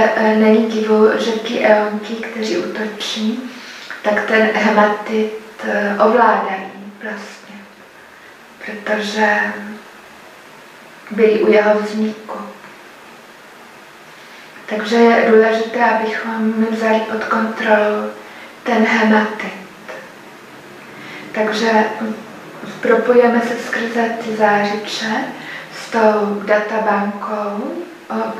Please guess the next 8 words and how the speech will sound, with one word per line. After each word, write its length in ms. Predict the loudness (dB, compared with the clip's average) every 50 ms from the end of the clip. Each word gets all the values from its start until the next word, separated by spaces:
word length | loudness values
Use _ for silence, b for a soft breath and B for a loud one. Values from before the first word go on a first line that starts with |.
| -12 -12
těch 200 | -12 -12 -12 -12
původních 640 | -12 -10 -6 -4 0 2 2 2 2 0 -2 -2 -2
nádherných, 840 | -2 -2 -2 -2 -4 -4 -6 -6 -6 -6 -6 -6 -6 -6 -8 -12 -14 B B B B B B B B B B B -2 0
eh, 280 | 2 2 2 2 0 0 0 0 0
vesmírných, 1300 | 2 2 0 -2 -4 -6 -4 -4 -2 0 0 2 2 2 2 4 2 2 2 0 -2 -4 -8 -12 -10 -8
eh, 280 | -6 -4 -4 -4 -4 -6 -6 -6 -4
vibracích, 1200 | -2 0 0 2 2 2 2 2 0 -2 -6 -8 -10 -10 -8 -6 -6 -4 -4 -6 -8 -8 -12 -14 B B B B B B B B -2 2 4
radiacích, 1600 | 4 4 4 4 2 0 0 0 0 0 -2 -4 -6 -10 -14 -14 -16 -14 -12 -8 -6 -4 -4 -4 -6 -8 -10 -12 -12 -10 -12